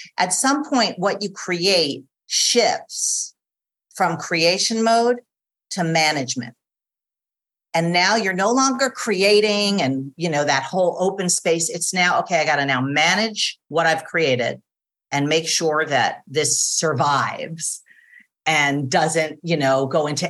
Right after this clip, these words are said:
entropy or something. So that becomes a very different mode. And most successful people are very, very good at reacting to what's happening. So if you look at anybody who's really effective or successful, they're good at dealing with what life is throwing at them. They,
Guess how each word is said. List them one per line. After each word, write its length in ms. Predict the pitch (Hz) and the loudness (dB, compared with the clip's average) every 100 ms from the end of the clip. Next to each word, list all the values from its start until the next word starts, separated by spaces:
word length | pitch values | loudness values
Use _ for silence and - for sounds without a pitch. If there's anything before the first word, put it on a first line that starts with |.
| - | 0
entropy 600 | 180 170 175 156 160 117 | 2 2 0 -2 -4 -8
or 60 | 135 | -4
something. 340 | 160 - 147 | -4 -4 -2
So 180 | - 175 | -2 0
that 340 | 208 220 302 - | 0 0 0 -2
becomes 440 | 240 - 220 190 | -4 -2 -2 -2
a 40 | |
very 280 | 160 175 175 | 0 0 0
different 340 | 170 165 170 147 | -2 -4 -4 -2
mode. 240 | 131 117 | -2 0
And 180 | 156 160 | -4 0
most 340 | 196 277 - | 2 2 0
successful 560 | 247 - 196 185 - 175 | -4 -2 -2 -2 -4 -6
people 560 | 302 339 - 156 143 - - _ | -4 -6 -2 -2 -2 -6 -18 _
are 140 | 170 170 | -2 0
very, 480 | 127 127 202 247 240 | -2 2 2 4 0
very 340 | 190 190 170 | 0 0 -2
good 440 | 143 170 139 120 - | 0 2 2 0 -4
at 180 | 160 156 147 | -4 -4 -4
reacting 960 | 151 151 156 165 160 - 131 113 107 _ - | -2 0 0 0 -6 -8 -6 -8 -12 _ -6
to 120 | 151 | -2
what's 220 | 147 143 | -2 0
happening. 540 | 247 285 285 - - _ _ _ _ | 0 0 -2 -6 -10 _ _ _ _
So 160 | - 160 | -6 -4
if 140 | - | -2
you 60 | 160 | -2
look 160 | 160 | -2
at 80 | 160 | 0
anybody 420 | 151 147 143 143 | -2 -2 -4 -4
who's 240 | 135 135 127 | -4 -6 -6
really 300 | 135 131 120 | -6 -4 -6
effective 500 | 135 175 196 190 160 | -6 -2 -2 -2 -4
or 80 | 135 | -2
successful, 720 | - - 277 277 175 156 - _ | -2 -2 -2 0 -2 -4 -8 _
they're 160 | 247 233 | 0 2
good 240 | 320 466 | 0 0
at 160 | 208 196 | -2 0
dealing 400 | 247 302 254 220 | 0 2 2 0
with 100 | 220 | 0
what 160 | 220 220 | 0 0
life 240 | 220 220 | 0 0
is 120 | 233 - | -2 0
throwing 320 | 233 294 185 | 0 2 -2
at 120 | 131 | -2
them. 240 | 127 104 | -2 -2
They, 260 | 110 151 139 | -2 -2 -4